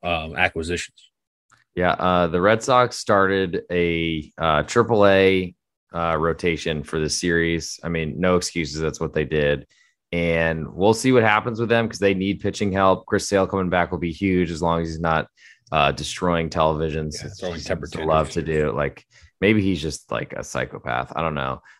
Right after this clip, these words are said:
Speaker 2: Um, but still, the Red Sox, even starting random guys we've never even, we don't even know their first names in this podcast. We do three of them a week. Um, they're still ahead of the Rays and the Blue Jays. Blue Jays one and nine last ten.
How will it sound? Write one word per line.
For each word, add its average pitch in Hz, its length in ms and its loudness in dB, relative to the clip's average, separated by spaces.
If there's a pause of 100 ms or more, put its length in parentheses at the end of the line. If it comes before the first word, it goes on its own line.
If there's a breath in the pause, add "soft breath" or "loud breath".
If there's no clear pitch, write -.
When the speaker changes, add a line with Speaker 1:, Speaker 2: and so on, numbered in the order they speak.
(140)
Speaker 2:
Um, 95 320 2
but 107 260 4
still, 160 400 8
the 151 100 6
Red 139 220 6
Sox, 151 440 2
even 143 240 -2
starting 135 600 4
random 120 340 2
guys 117 280 2
we've 104 120 -6
never 107 260 0
even, 101 200 -2
we 107 80 -2
don't 110 80 2
even 101 160 -2
know 101 120 4
their 98 120 4
first 101 320 -2
names 101 220 0
in 101 60 -8
this 98 120 -6
podcast. 104 600 2
We 95 100 -6
do 85 120 -4
three 92 240 0
of 82 60 -2
them 92 120 -4
a 85 60 0
week. 98 380 0 (360 soft breath)
Um, 90 320 2
they're 92 140 2
still 113 360 2
ahead 110 220 0
of 117 100 0
the 117 100 2
Rays 113 520 2
and 107 220 0
the 107 60 0
Blue 110 240 0
Jays. 117 500 2
Blue 104 220 -6
Jays 107 360 2
one 101 220 0
and 104 160 0
nine 101 360 -2
last 98 340 -2
ten. 101 400 -4